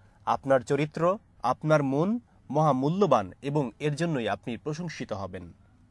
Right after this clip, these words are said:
নিয়ম পাঁচ, যেখানেই জীবনযাপন করবেন, যে পরিবেশেই থাকেন না কেন, সেখানে নিজের ছাপ রেখে যাবেন। পরিস্থিতি যেমনই হোক না কেন, সম্পূর্ণ দায়িত্বের সাথে কর্তব্য পালন করবেন।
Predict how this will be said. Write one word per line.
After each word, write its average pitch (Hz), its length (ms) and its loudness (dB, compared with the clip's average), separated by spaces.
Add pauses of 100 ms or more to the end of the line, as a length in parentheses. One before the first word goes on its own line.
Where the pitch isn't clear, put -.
(640)
নিয়ম 151 280 2
পাঁচ, 135 300 4 (580)
যেখানেই 170 520 0
জীবনযাপন 143 520 2
করবেন, 120 320 -2 (580)
যে 123 200 0
পরিবেশেই 180 540 0
থাকেন 147 280 -4
না 110 120 -2
কেন, 92 200 -6 (360)
সেখানে 170 480 -2
নিজের 123 260 -2 (360)
ছাপ 170 320 2
রেখে 123 220 -6
যাবেন। 92 300 -6 (720)
পরিস্থিতি 160 460 0
যেমনই 135 360 0
হোক 143 220 -2
না 127 120 0
কেন, 101 160 -8 (500)
সম্পূর্ণ 170 480 0
দায়িত্বের 131 440 0
সাথে 143 320 -4
কর্তব্য 147 500 -6
পালন 104 280 -4
করবেন। 92 340 -12